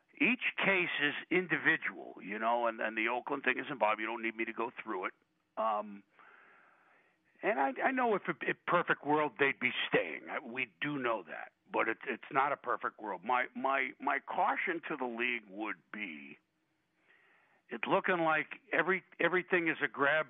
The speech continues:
for what makes it more profitable across the board. Uh, are you being too transparent? That would be my, that would be my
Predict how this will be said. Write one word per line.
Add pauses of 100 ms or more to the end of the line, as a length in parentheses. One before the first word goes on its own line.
for
what (100)
makes (100)
it (180)
more (800)
profitable
across (100)
the
board. (1400)
Uh, (2250)
are
you
being (100)
too (100)
transparent? (760)
That
would
be
my, (500)
that
would
be
my